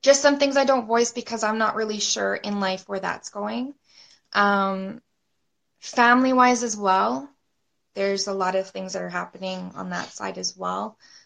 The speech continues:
Um, holding me back, it, it's just about being smart on the way that I do my stuff. It's, it's not e-, I, I don't wanna say it's holding me back 'cause I know what I wanna do, you know?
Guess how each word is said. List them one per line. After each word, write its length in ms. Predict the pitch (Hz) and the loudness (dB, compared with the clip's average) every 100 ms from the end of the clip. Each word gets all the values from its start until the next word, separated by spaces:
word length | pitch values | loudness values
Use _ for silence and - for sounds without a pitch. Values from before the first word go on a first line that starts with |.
| _ _ - | _ _ -6
Um, 440 | 190 190 196 202 - _ _ _ _ _ _ _ _ _ _ _ | -2 -2 -4 -8 -14 _ _ _ _ _ _ _ _ _ _ _
holding 320 | - 311 330 | 4 4 4
me 120 | 330 277 | 0 2
back, 400 | 247 269 294 262 | 4 4 4 0
it, 180 | 247 | 0
it's 280 | 247 247 - | 0 2 0
just 220 | 269 254 | 0 -2
about 260 | 262 254 220 | -2 -2 -2
being 160 | 233 226 | -4 -4
smart 500 | - 214 202 - - - - _ _ _ _ _ _ - | -4 -2 -2 -4 -8 -20 -20 _ _ _ _ _ _ -6
on 140 | 220 | -2
the 80 | 220 | 0
way 160 | 214 220 | 2 2
that 140 | 214 208 | 0 0
I 120 | 202 | 0
do 260 | 202 202 | -2 -4
my 160 | 196 190 | -4 -6
stuff. 340 | 185 - - - _ _ | -6 -8 -10 -14 _ _
It's, 200 | 202 - - | -12 -10 -10
it's 240 | 226 - | -8 2
not 180 | 247 254 | 4 4
e-, 120 | 254 | 2
I, 160 | 208 - _ - | -2 -6 _ 0
I 60 | |
don't 100 | 262 | 4
wanna 180 | 277 269 | 6 4
say 140 | 269 | 0
it's 120 | 262 - | -2 -4
holding 340 | - 233 233 | -6 -2 0
me 80 | 202 | 0
back 480 | 196 196 - _ _ _ _ _ - | 2 2 0 _ _ _ _ _ -4
'cause 140 | 254 | 4
I 80 | 262 | 6
know 140 | 262 247 | 8 6
what 120 | 226 | 6
I 80 | 214 | 2
wanna 240 | 208 185 | 0 -2
do, 400 | 180 180 - 185 _ _ _ _ _ - | -4 -6 -6 -14 _ _ _ _ _ -10
you 140 | 214 | -2
know? 340 | 202 185 214 | 0 0 -2